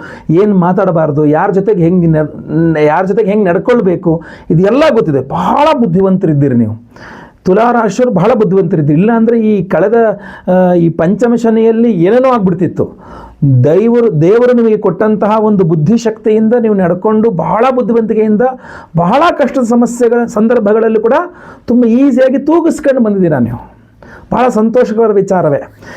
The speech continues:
ಯಾಕೆ ಅಂದ್ರೆ ನೀವು, ಆ, ನಿಮ್ಮ ಒಂದು ಸೌಖ್ಯ ಅಂದ್ರೆ ನೀವು ತೊಂದರೆ ತಗೋಬಾರ್ದು, ಇನ್ನೊಬ್ರಿಗೂ ತೊಂದರೆ ಕೊಡಬಾರ್ದು, ಆರಾಮಾಗಿ ಹೋಗ್ಬೇಕು ನೀಟಾಗಿ ಅಂತ ಹೇಳಿ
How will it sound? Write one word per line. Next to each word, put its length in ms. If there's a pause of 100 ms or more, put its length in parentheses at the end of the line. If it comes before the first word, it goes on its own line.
(160)
ಯಾಕೆ 240
ಅಂದ್ರೆ 280
ನೀವು, 640 (240)
ಆ, 260 (120)
ನಿಮ್ಮ 460 (180)
ಒಂದು 280
ಸೌಖ್ಯ 420
ಅಂದ್ರೆ 280
ನೀವು 380
ತೊಂದರೆ 320
ತಗೋಬಾರ್ದು, 480
ಇನ್ನೊಬ್ರಿಗೂ 340
ತೊಂದರೆ 280
ಕೊಡಬಾರ್ದು, 360
ಆರಾಮಾಗಿ 440
ಹೋಗ್ಬೇಕು 420
ನೀಟಾಗಿ 400
ಅಂತ 220
ಹೇಳಿ 300